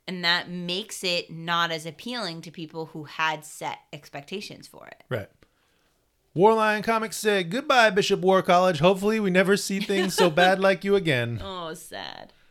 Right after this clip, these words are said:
Speaker 2: Sad, but, <sighs> I don't wanna say true, but yeah, I mean, I don't know. Curls asked, "Alicia, what are your thoughts on the Earth sixty-three magic costume? She was stunning." Fire emoji.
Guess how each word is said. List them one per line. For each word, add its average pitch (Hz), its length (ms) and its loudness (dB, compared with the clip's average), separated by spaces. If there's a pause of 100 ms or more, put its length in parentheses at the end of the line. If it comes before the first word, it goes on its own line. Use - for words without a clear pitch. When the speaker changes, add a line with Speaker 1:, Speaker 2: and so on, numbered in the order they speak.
(280)
Speaker 2:
Sad, 185 480 -4
but, 170 260 -2 (120)
<sighs> - 100 -20
I 147 640 -14
don't 165 80 -12
wanna 190 120 -8
say 180 160 -6
true, 165 500 0
but 120 220 -4
yeah, 175 920 -4
I - 80 -6
mean, 156 300 -6 (1300)
I 120 80 -8
don't 101 120 -10
know. 87 160 -12 (1600)
Curls 226 380 6
asked, 165 420 2
"Alicia, 165 520 2 (160)
what 175 240 2
are 285 60 2
your 277 160 0
thoughts 170 420 0
on 156 180 -2
the 147 160 -2
Earth 170 180 0
sixty-three 180 520 -4
magic 139 400 -2
costume? 98 500 -8
She 190 320 -2
was 165 320 2
stunning." 120 520 -2
Fire 123 380 -2
emoji. 104 380 -8